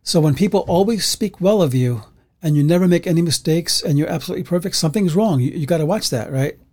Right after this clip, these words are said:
You know, I mean, from a Christian context. So God's promise to the persecuted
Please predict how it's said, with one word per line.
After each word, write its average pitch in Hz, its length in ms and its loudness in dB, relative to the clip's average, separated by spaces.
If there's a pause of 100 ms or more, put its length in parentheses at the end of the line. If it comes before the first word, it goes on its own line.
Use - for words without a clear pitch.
(300)
You 156 120 -8
know, 135 180 -2
I 156 80 -4
mean, 147 140 2
from 135 200 0
a 127 40 -2
Christian 143 420 -2
context. - 580 -4 (640)
So 160 180 -2
God's 170 320 2
promise 170 460 2
to 151 140 0
the 135 80 0
persecuted 135 720 -2